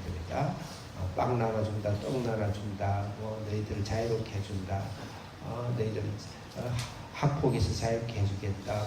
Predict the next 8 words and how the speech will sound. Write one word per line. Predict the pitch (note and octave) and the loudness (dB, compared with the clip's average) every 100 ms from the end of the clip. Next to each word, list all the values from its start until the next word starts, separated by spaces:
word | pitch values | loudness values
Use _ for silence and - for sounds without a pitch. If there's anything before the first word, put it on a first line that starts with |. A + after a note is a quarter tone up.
| G#2+ | -2
뭐, | G#2+ G#2+ - - - - | -4 -4 -8 -10 -10 -2
너희들 | G#3+ A3+ - - - | 2 10 10 10 6
학교 | - - B2 | 4 4 2
공부에서 | A#2+ A2 A#2+ A#2+ A#2+ | 2 2 4 4 4
자유롭게 | - A2+ B2 A#2+ | 4 4 4 4
해주겠다, | A2 G#2 G#2+ G2+ - G#2 G#2 - | 2 0 0 -2 0 0 0 0
두 | A2+ A#2 | 2 6
얼굴이죠. | B2 A#2+ F#2+ F2 - | 6 6 4 0 -4